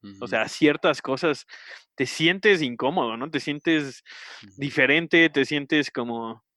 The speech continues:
Speaker 1: o sea, y más con la vorágine de las redes sociales, todo el
Speaker 2: Ujú.
Speaker 1: mundo sacando episodios, todo el mundo sacando lives, todo el mundo sacando esto, y entonces yo me pregunto, ¿voy a perder valor si no lo hago?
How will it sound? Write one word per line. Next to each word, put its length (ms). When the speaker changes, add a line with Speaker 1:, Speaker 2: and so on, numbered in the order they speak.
Speaker 1:
o 120
sea, 220
y 100
más 420
con 240
la 120
vorágine 480
de 80
las 140
redes 200
sociales, 480
todo 160
el 20
Speaker 2:
Ujú. 60
Speaker 1:
mundo 300
sacando 420
episodios, 540
todo 100
el 40
mundo 140
sacando 280
lives, 340
todo 120
el 40
mundo 180
sacando 400
esto, 300
y 100
entonces 360
yo 160
me 120
pregunto, 460
¿voy 280
a 60
perder 300
valor 280
si 160
no 160
lo 120
hago? 300